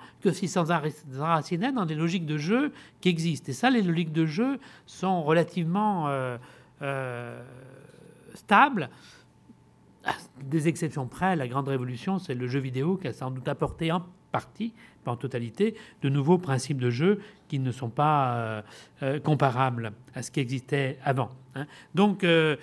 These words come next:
euh, ça permet de, de penser qu'il y a plusieurs niveaux assez complexes,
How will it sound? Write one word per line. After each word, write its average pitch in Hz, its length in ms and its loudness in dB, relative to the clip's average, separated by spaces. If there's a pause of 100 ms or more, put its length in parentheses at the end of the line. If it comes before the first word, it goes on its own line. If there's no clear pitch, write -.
(260)
euh, 185 280 -6
ça 196 160 0
permet 233 320 4
de, 190 340 -2
de 196 160 -4
penser 214 400 -2
qu'il - 80 -4
y 208 40 0
a - 20 0
plusieurs 208 320 -2
niveaux 220 260 0
assez 196 240 -2
complexes, 214 540 -4